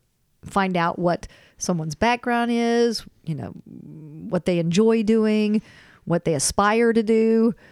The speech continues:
as in connection or in, in the context of what their current life situation is,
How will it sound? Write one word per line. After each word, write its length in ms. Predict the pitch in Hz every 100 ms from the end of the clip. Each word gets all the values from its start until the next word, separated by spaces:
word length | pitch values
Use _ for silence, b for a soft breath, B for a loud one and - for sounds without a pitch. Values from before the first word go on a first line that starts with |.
| b b -
as 280 | 196 143 - _ _ _
in 220 | - 262 262
connection 720 | 285 254 - - 170 196 208 - _ _ _ _ _
or 220 | 202 196 196
in, 380 | 208 208 202 190
in 220 | 196 180
the 80 | 175
context 720 | - 320 370 202 156 - -
of 340 | 165 160 170 b b b b _
what 140 | 202
their 120 | 180 175
current 400 | - 233 202 -
life 220 | 180 180
situation 640 | - 185 165 170 170 170
is, 300 | 160 127 113